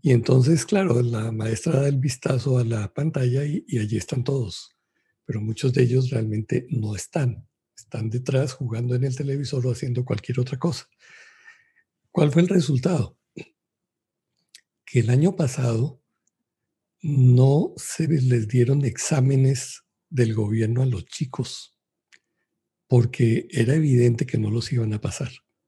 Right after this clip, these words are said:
Entonces simplemente todos pasaron el año, pero la mayoría de ellos no tenían ni idea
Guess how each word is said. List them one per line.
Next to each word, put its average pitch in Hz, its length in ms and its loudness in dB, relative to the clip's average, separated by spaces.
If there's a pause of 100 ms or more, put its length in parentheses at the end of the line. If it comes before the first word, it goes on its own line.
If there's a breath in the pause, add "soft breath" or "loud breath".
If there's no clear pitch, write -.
(580)
Entonces 127 500 0
simplemente 147 640 0
todos 151 640 0
pasaron 123 560 2
el 127 120 6
año, 120 320 0 (760)
pero 120 180 6
la 113 120 6
mayoría 110 480 6
de 139 120 6
ellos 143 380 4
no 151 300 0
tenían 143 440 6
ni 131 120 10
idea 117 500 6